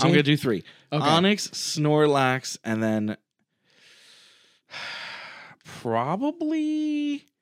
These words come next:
Speaker 1: I love Charmander. No, but Squirtle. It's gotta be Squirtle.
Speaker 2: Squirtle?
Speaker 1: Yeah.
Speaker 2: Okay. Okay, so you got a whole first gen.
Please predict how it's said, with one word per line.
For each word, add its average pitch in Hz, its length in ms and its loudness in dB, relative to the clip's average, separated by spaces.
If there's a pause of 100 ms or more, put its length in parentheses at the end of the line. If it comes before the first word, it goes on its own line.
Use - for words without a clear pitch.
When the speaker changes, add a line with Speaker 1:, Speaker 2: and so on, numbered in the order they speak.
(640)
Speaker 1:
I 143 100 -4
love 95 360 -8
Charmander. 98 880 -8 (380)
No, 143 120 0
but 156 160 -2
Squirtle. 117 380 0
It's - 100 -14
gotta 123 180 0
be 104 80 -6
Squirtle. 87 420 -4
Speaker 2:
Squirtle? 127 360 0 (180)
Speaker 1:
Yeah. - 80 0
Speaker 2:
Okay. 92 220 -2 (320)
Okay, 110 260 -4
so 90 340 -4 (500)
you 120 120 -4
got 107 140 2
a 92 60 2
whole 156 240 2
first 135 380 0
gen. 90 280 -2